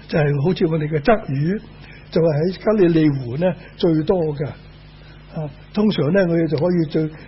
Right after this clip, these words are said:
整 fish and chips。啊，如果你而家去聖地呢，你好多時候食嘅魚呢，你各位都見過呢，都係噉樣嘅，佢就將佢 grill，將佢烘熟咗，啊，味道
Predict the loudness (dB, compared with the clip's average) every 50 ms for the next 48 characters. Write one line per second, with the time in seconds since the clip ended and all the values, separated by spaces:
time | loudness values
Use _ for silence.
0 | -10 -4 -2 -2 -2 0 2 2 2 2 2 2 2 2 0 2 2 0 0 0
1 | -4 -10 -10 -14 -18 -20 -20 -20 -20 -20 -20 -20 -20 -20 -20 -14 -10 -10 -10 -10
2 | -10 -14 -18 -8 -2 0 2 4 6 6 6 4 2 2 0 2 2 2 2 4
3 | 4 2 4 4 4 4 4 4 4 4 4 2 2 0 -6 -12 -16 -8 -2 2
4 | 4 4 4 2 -2 -8 -2 2 4 4 6 8 6 6 6 6 6 6 4 4
5 | 2 0 2 4 4 4 4 2 2 2 2 2 2 2 2 2 2 2 2 2
6 | 2 2 2 2 2 2 2 2 2 0 -6 -16 -14 -6 -2 0 0 2 0 0
7 | 2 2 2 2 2 0 -4 -4 -8 -16 -20 -20 -20 -12 -4 0 2 2 2 2
8 | 2 0 0 0 0 0 0 -2 -4 -4 -6 -4 -2 0 0 2 2 0 0 -4
9 | -8 -6 -2 -2 -2 0 0 -2 -4 -4 -4 -8 -18 -20 -20 -20 -18 -14 -14 -12
10 | -4 0 0 2 4 4 2 2 2 4 2 2 4 2 0 0 0 -2 0 0
11 | 0 0 -2 -4 -6 -6 -6 -4 -2 -2 -2 -4 -8 -20 -20 -20 -20 -20 -20 -20
12 | -20 -20 -20 -20 -12 -4 -2 2 4 6 6 6 6 4